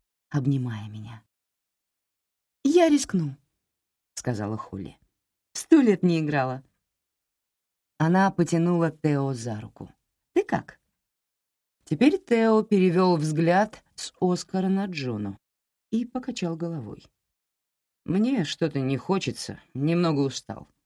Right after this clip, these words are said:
Холли надулась, прежде чем обнять меня на прощание.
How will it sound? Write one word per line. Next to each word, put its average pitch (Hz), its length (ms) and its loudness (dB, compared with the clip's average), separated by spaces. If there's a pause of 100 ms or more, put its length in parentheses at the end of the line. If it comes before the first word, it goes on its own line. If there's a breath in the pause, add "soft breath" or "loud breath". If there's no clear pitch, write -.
(920)
Холли 120 380 -2
надулась, 123 720 -2 (300)
прежде 151 340 4
чем 147 280 2
обнять 143 520 0
меня 127 300 -4
на 127 120 -6
прощание. - 720 -12